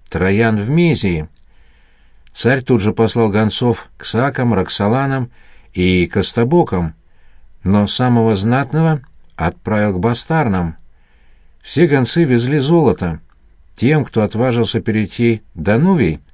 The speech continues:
это была награда за то, что сдержали слово. Бастарнам же золото должно напомнить об их обещании прислать подмогу. Они клятвенно грозились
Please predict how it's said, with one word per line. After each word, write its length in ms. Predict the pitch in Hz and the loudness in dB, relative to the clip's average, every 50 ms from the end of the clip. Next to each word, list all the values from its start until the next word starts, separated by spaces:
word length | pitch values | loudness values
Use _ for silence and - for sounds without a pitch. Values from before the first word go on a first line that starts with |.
| - - - - - - | -20 -20 -20 -20 -10 -4
это 240 | - 95 101 - 117 | -2 -2 0 0 0
была 240 | 98 110 113 120 113 | 0 2 2 2 2
награда 500 | 113 113 101 107 110 120 123 113 117 113 | 0 0 0 0 0 0 0 0 0 0
за 120 | 107 113 | 0 0
то, 160 | - - 113 | 0 0 -2
что 180 | - - - 113 | -2 -2 -4 -4
сдержали 500 | 104 101 113 113 110 110 120 117 117 123 | -2 -2 -2 -2 -2 0 0 0 0 0
слово. 520 | 117 - - 143 143 120 98 87 85 73 - - - - - - - - _ - - - - - - - - - | -2 -2 -2 0 2 2 2 2 0 -4 -8 -14 -20 -20 -20 -20 -20 -20 _ -20 -20 -20 -20 -20 -20 -20 -18 -10
Бастарнам 720 | 71 73 95 110 101 - - 117 110 104 104 117 123 127 127 | -4 -2 -2 -2 -2 -4 -4 -2 -2 0 0 0 -2 -2 -2
же 260 | 131 139 147 143 123 - _ - - - - | -4 -4 -4 -6 -8 -12 _ -20 -20 -16 -10
золото 480 | - 78 78 95 113 123 127 120 - 117 | -8 -4 -2 0 0 0 0 -2 -2 -4
должно 340 | 95 107 104 92 95 110 | -2 -2 -2 0 0 0
напомнить 540 | 113 110 104 - - 117 120 120 120 113 - | 0 0 -2 -2 -2 0 2 2 2 0 0
об 160 | 117 104 98 | 0 0 0
их 140 | 117 113 - | 0 0 -2
обещании 600 | 113 95 104 107 101 - - 127 127 123 127 127 117 | -2 -2 -2 -2 -4 -4 -4 -2 -2 -2 -2 -2 -2
прислать 500 | - 117 120 113 - 127 127 127 123 - | -2 -2 -4 -4 -2 -2 -4 -4 -4 -4
подмогу. 640 | 135 131 123 135 156 165 160 131 98 87 78 - - _ _ _ _ _ _ - - _ _ _ _ - - - _ - _ _ _ _ | -4 -2 -2 0 0 0 0 0 0 -2 -4 -4 -10 _ _ _ _ _ _ -20 -20 _ _ _ _ -20 -20 -20 _ -20 _ _ _ _
Они 360 | - 85 90 98 101 107 104 | -2 0 2 2 2 2 2
клятвенно 640 | 98 - 110 117 123 123 117 - 110 110 107 107 101 | 0 0 0 0 0 0 0 -2 -2 0 0 0 0
грозились 640 | 98 104 110 110 98 123 147 151 151 147 - - | 0 0 0 0 0 -2 -2 0 -2 -2 -2 -6